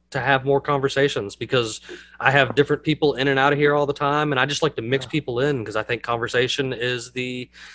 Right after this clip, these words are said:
key to getting us all out of this thing.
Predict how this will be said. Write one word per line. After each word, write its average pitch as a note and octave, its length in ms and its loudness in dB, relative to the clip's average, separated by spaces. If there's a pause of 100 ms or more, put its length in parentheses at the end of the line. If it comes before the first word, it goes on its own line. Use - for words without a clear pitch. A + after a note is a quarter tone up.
(220)
key E3 300 4
to D3 340 4
getting C#3 300 6
us C3+ 120 2
all C3+ 220 4
out B2 160 4
of A#2 60 0
this A2 220 -2
thing. F2 280 -8